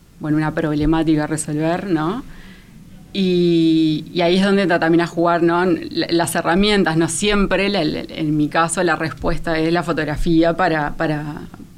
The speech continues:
para un llamado o para una propuesta. Y después pasa, eh, al revés, que uno va generando como cierto volumen de material y un día encuentra la oportunidad de, de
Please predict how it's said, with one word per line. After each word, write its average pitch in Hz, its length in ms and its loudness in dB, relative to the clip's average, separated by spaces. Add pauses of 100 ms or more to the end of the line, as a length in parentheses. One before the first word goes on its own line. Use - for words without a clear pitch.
para 156 160 -2
un 160 140 4
llamado 196 800 2
o 165 80 0
para 156 240 0
una 156 200 0
propuesta. 156 520 -6 (1040)
Y 208 100 -2
después 202 420 2
pasa, 277 520 0
eh, 147 500 -2 (720)
al 180 140 0
revés, 240 460 4
que 185 140 -2
uno 180 240 2
va 175 100 2
generando 175 480 2
como 156 220 0
cierto 175 380 -2
volumen 175 380 2
de 170 60 2
material 190 840 0 (480)
y 180 160 0
un 175 160 4
día 196 180 2
encuentra 175 360 2
la 165 100 2
oportunidad 160 720 2
de, 208 180 0
de 160 100 -2